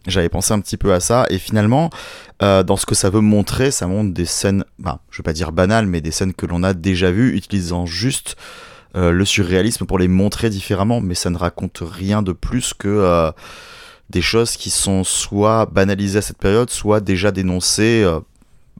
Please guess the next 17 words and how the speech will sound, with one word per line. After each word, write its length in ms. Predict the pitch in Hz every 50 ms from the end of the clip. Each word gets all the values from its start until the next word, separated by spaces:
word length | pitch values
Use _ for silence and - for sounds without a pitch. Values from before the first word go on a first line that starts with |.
| - _ -
trop 120 | - -
faiblement 340 | - - 80 80 80 80 87
à 20 | 90
cette 160 | - - -
période. 220 | - 104 110 107 - - - - - - - - - - _ _
Moi, 200 | - 104 120 123
effectivement, 380 | 107 87 87 - - 110 135 131
quoi, 100 | - 95
enfin, 120 | 85 92
je 60 | 85
veux 40 | 82
dire, 140 | - 90 -
à 100 | 87 90
part 220 | - 107 107 95
voir 380 | 90 87 98 107 113 110 - -
un 120 | 95 98
film 380 | 95 - - - 110 107 98 85